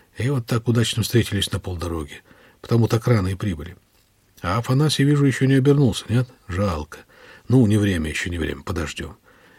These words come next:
Я ему гостя привел, Галя, какого он и не чаял в этой жизни встретить". "Подтвердилась моя догадка, подтвердилась". И, скользнув взглядом по ее лицу, спросил: "А ты тоже, смотрю, чему-то рада? Хорошие вести об Анюте?"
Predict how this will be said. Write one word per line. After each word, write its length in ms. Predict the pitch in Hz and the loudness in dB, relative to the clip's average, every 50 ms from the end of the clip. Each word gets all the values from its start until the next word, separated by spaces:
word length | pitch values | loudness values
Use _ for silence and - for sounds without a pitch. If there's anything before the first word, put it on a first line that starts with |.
| _ _ - | _ _ -4
Я 120 | 120 123 | -2 -2
ему 200 | 120 107 107 110 | 0 0 0 2
гостя 340 | 101 135 147 135 - - 95 | 4 4 4 4 2 -2 -4
привел, 300 | - 76 73 71 76 80 | -4 -6 -8 -8 -8 -8
Галя, 300 | 78 80 85 87 85 82 | -6 -6 -6 -6 -6 -8
какого 500 | - 90 - - 110 117 110 104 98 101 | -10 -10 -6 -4 -2 -2 -2 0 -2 -2
он 140 | 104 98 98 | -2 -2 0
и 80 | 110 | 0
не 120 | 113 110 98 | 0 0 0
чаял 380 | - - 104 101 120 131 131 | -2 -4 -2 0 2 2 4
в 60 | 123 | 4
этой 180 | 120 110 110 101 | 2 2 0 -2
жизни 280 | 85 85 80 73 - - | -2 -4 -6 -8 -8 -8
встретить". 580 | - - - 87 - - - - - - _ _ _ _ _ _ | -8 -8 -8 -8 -10 -10 -12 -16 -18 -20 _ _ _ _ _ _
"Подтвердилась 720 | - 123 120 - 147 156 151 135 147 180 175 165 143 - | -4 -2 0 2 2 4 4 6 6 6 6 6 4 4
моя 140 | - 151 147 | 2 2 2
догадка, 460 | 139 151 143 139 135 101 - - - | 2 2 2 2 2 0 0 -4 -6
подтвердилась". 1000 | - - 120 113 - 127 135 120 101 95 113 127 123 117 104 87 - - - - - - - - - - - - - | -4 -4 -2 2 2 4 4 2 2 2 2 4 4 4 2 0 -2 -6 -10 -12 -14 -20 -20 -20 -20 -20 -20 -16 -8
И, 120 | - 92 | -6 -4
скользнув 460 | - - - 113 107 95 98 117 120 | -4 -2 0 0 0 2 2 2 2
взглядом 420 | 110 95 98 101 107 104 110 107 95 | 2 2 0 -2 -2 0 -2 -4 -2
по 100 | - 107 | -2 -2
ее 160 | 101 98 98 | -2 0 -2
лицу, 260 | 98 98 - - 104 | -2 -4 -6 -6 -6
спросил: 500 | - - - 98 92 - - 80 80 - _ _ _ _ _ _ _ _ _ _ _ _ _ - | -6 -6 -6 -6 -6 -6 -8 -10 -12 -14 _ _ _ _ _ _ _ _ _ _ _ _ _ -16
"А 140 | 80 78 78 | -14 -14 -8
ты 180 | - - 147 | -6 -6 -4
тоже, 320 | 143 - 165 147 98 80 76 | -2 0 0 2 0 0 -4
смотрю, 380 | - - 92 85 - 98 92 | -6 -8 -8 -6 -6 -6 -6
чему-то 400 | 87 - - 95 87 82 - 98 | -6 -6 -6 -6 -8 -8 -6 -6
рада? 280 | 92 85 87 90 - - - - - | -6 -6 -6 -8 -12 -16 -20 -20 -10
Хорошие 440 | - - 98 135 143 135 - 143 117 | -8 0 2 2 4 4 4 4 4
вести 320 | 98 131 143 - - 165 | 4 4 2 2 2 2
об 140 | 147 107 90 | 2 2 0
Анюте?" 320 | 80 76 78 - - - | -4 -6 -8 -10 -14 -16